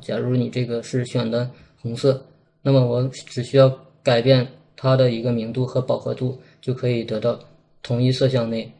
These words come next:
其他的这个不同纯，纯度明度的这个色调，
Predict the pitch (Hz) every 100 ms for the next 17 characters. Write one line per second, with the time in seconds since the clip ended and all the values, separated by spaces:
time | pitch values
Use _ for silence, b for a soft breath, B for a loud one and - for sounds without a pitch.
0 | _ - - 120 - 120 120 117 110 117
1 | 110 - 117 120 - 135 131 117 117 113
2 | 110 - _ _ - 113 123 110 107 101
3 | 113 107 113 110 - 117 113